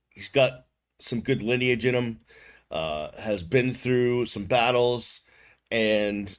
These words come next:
now will probably be Q B one at the University of Miami. I'm sure they'll say that there's a competition.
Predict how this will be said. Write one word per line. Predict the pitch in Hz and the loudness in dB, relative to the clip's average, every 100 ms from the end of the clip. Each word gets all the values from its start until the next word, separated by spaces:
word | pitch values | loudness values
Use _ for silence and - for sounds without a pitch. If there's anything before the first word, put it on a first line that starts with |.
| _ | _
now | 107 113 135 | -4 0 2
will | 143 135 135 131 127 | 2 2 4 4 2
probably | - 123 131 143 | 0 0 2 2
be | 135 135 | 0 -2
Q | - 135 | 0 2
B | 135 | 4
one | 135 143 | 4 4
at | 98 | 2
the | 110 | 0
University | 113 113 117 | 0 0 0
of | 110 | 2
Miami. | 113 117 92 | 2 2 -2
I'm | 78 101 | -4 -6
sure | 104 - 139 | -4 2 4
they'll | 135 131 | 4 2
say | - 127 120 | 2 2 2
that | 117 | 0
there's | 117 113 110 | 2 0 0
a | |
competition. | - 107 107 - 101 92 98 95 95 | -2 -4 -4 -6 -6 -4 -4 -4 -8